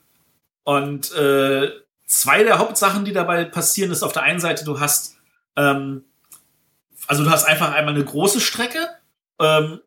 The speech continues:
wie bei den anderen, und du hast die beiden kleinen Strecken, sind aber die Nord-, äh, sind halt, äh, die, die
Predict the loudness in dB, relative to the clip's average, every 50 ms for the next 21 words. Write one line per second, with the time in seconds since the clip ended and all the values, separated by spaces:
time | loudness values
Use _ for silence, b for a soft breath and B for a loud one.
0 | _ _ -12 -6 -2 0 0 0 0 -2 -2 -2 -4 -4 -4 -4 -2 -2 0 0
1 | -2 -2 -4 -8 -10 -8 -6 -2 0 0 0 0 0 -4 -4 -2 0 0 0 0
2 | -2 -4 -4 -4 -4 -4 -6 -6 -8 -8 -6 -4 -2 -2 -2 -2 -2 0 0 0
3 | 0 -2 -4 -6 -4 -2 0 2 2 0 0 -2 0 0 0 0 0 0 -2 -2
4 | -2 -2 -2 -4 -4 -4 -6 -6 -8 -8 -6 -4 -4 -4 -6